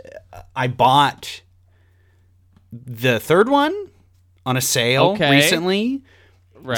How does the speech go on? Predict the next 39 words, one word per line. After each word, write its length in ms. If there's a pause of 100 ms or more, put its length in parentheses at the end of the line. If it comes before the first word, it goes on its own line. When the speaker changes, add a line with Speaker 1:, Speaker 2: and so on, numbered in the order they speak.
Speaker 1:
Sort 160
of 120
dipped 220
into 180
that 200
very 220
briefly 600
just 340
to 200
say 320
I 80
touched 420
it, 180
you 140
know? 440 (640)
But 140
Speaker 2:
Right. 80
Speaker 1:
it 40
Speaker 2:
That's 140
a 60
good 180
game. 380
I 100
like 180
that 120
Speaker 1:
Yeah. 440
Speaker 2:
game. 100
Speaker 1:
Uh, 200
you 200
got 240
Mister 380
X. 680 (880)
Speaker 2:
Mm, 640 (240)
mm-hmm. 320
Speaker 1:
Is 60
that 100
right? 320 (1500)
Speaker 2:
Yeah. 300
Speaker 1:
Famous 720